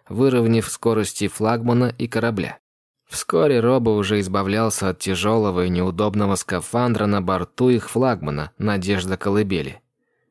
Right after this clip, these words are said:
Встречал его никто иной, как адмирал Фар, который то и дело норовил выдернуть себе пару усов.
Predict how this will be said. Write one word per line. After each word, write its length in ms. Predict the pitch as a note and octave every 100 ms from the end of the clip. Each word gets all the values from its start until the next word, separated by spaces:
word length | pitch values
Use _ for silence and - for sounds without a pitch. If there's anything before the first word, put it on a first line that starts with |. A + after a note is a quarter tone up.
| _ _ _ _ _
Встречал 600 | - A2+ A#2 - F#3 D#3+
его 160 | D#3
никто 500 | C#3+ B2+ - - B2
иной, 320 | A2+ A2+ B2+ A#2+
как 240 | A2 -
адмирал 420 | G2 G#2 G#2 G#2+
Фар, 400 | F#2+ B2+ A2+ - - _ _ -
который 500 | A2+ A#2 F3 D#3+ D3+
то 200 | C#3+ C3
и 120 | A#2
дело 520 | G2+ B2 C3+ A2+ F#2+
норовил 600 | G2+ G2+ G2 F2 G#2+ G#2+
выдернуть 560 | F#2+ B2 A#2+ G#2+ G2 F#2
себе 360 | - F#2+ D#2+ F#2+
пару 340 | G#2 G2 F#2
усов. 480 | F#2 - D2+ -